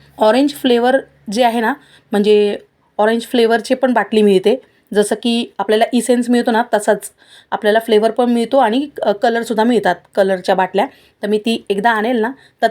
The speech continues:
तेव्हा मी परत एकदा बनवेल टुटी फ्रुटी केक, मग मी तुमच्याबरोबर परत एकदा शेअर करेल. तर आता मी हा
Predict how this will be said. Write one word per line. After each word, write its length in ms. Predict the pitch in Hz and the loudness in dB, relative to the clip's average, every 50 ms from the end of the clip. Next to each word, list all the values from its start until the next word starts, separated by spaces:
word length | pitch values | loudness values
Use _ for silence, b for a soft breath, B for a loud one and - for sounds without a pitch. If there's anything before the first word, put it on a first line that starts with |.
| - | 2
तेव्हा 160 | 233 214 226 233 | 2 2 4 2
मी 100 | 240 269 | 2 0
परत 320 | 262 - 254 233 262 262 | 0 0 0 2 2 2
एकदा 180 | 254 214 208 208 | 2 2 0 0
बनवेल 320 | 196 196 185 180 185 240 247 b b b b b b - | 0 0 -2 -2 -4 -4 -6 b b b b b b -4
टुटी 220 | 226 208 214 208 | -4 -2 -2 -4
फ्रुटी 320 | 202 - 214 196 196 202 | -2 0 0 2 2 0
केक, 240 | 196 - 202 214 - - _ _ _ - | 0 0 0 -2 -2 -4 _ _ _ -8
मग 80 | 190 | -6
मी 60 | 185 | -6
तुमच्याबरोबर 520 | 185 - 196 185 185 196 190 190 196 214 214 | -4 -4 -4 -2 0 2 2 2 0 -2 0
परत 240 | - 220 202 202 185 | 0 -2 0 0 -2
एकदा 200 | 175 175 180 185 | -2 -2 -2 -2
शेअर 220 | 185 - 202 175 175 | -2 -2 -4 -4 -4
करेल. 240 | - 170 170 175 180 - b b b b b b - | -6 -8 -10 -10 -12 -16 b b b b b b -4
तर 40 | |
आता 140 | 190 185 190 | -2 0 0
मी 260 | 196 202 196 196 196 | 0 0 0 -2 0
हा 180 | 202 196 196 196 | 0 0 0 -2